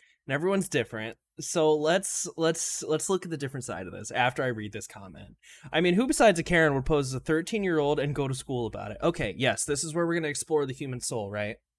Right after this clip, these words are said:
All right, guys, so let's think about this. <clears throat> You're a mother. You have a daughter.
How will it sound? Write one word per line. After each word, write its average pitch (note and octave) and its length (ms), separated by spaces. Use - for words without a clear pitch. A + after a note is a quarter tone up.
All E3 60
right, C3+ 140
guys, G#2+ 200
so C3 300
let's E3 160
think B2+ 180
about G#2 220
this. - 340
<clears throat> - 480
You're F#3 180
a G#3 40
mother. A2 320
You C#3+ 200
have C3+ 140
a D#3 40
daughter. A#2 460